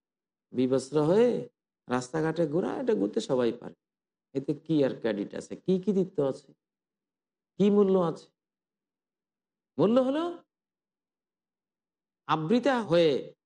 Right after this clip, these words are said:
নিজেকে সেভ করতে পেরেছো কিনা, নিজেকে সৌন্দর্য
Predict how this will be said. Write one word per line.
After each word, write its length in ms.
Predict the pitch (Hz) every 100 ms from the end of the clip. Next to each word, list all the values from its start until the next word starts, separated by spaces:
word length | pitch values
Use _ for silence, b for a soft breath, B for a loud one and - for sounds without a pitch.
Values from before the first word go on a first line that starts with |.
| _ -
নিজেকে 320 | 160 185 190
সেভ 400 | 190 - 262 294 -
করতে 400 | 220 220 180 -
পেরেছো 340 | 147 135 110 113
কিনা, 340 | - 107 82 _ _ _ _ _ _ _ _ _ _ _ -
নিজেকে 480 | 127 139 147 160 160 _ _ _ _ -
সৌন্দর্য 640 | 170 165 170 160 190 190